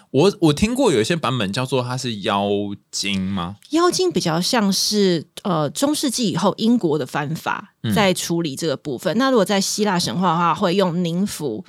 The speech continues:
Speaker 2: 这个词去代表她，那你也可以翻译成仙女，我，也许我们这样比较好理解。
Speaker 1: 嗯。
Speaker 2: 但是在希腊神话，其实她是叫宁芙的。
Speaker 1: 嗯，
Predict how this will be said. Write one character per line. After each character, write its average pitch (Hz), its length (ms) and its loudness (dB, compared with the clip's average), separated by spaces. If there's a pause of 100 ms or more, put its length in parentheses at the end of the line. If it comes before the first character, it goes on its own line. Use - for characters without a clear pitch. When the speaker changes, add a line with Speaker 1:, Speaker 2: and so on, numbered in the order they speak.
(300)
Speaker 2:
这 226 120 0
个 160 120 0
词 143 420 -6
去 185 220 -4
代 165 220 0
表 92 240 -4
她， 143 340 -6
那 240 80 0
你 226 140 2
也 175 60 0
可 196 140 -2
以 160 40 -2
翻 175 260 -2
译 185 80 -2
成 151 260 -4
仙 175 320 0
女， 151 140 -2
我， 127 100 -4
也 180 140 2
许 226 100 2
我 208 60 4
们 151 140 -2
这 208 80 0
样 165 120 2
比 - 80 -6
较 151 140 -2
好 151 160 -4
理 98 220 -10
解。 - 320 -10
Speaker 1:
嗯。 117 360 0
Speaker 2:
但 226 140 0
是 220 140 -2
在 208 200 0
希 202 140 -2
腊 208 100 2
神 185 120 0
话， 170 100 0
其 156 180 -4
实 175 120 -4
她 170 120 -2
是 175 140 -6
叫 165 240 0
宁 160 300 -2
芙 101 280 -8
的。 - 220 -8 (140)
Speaker 1:
嗯， 101 320 -4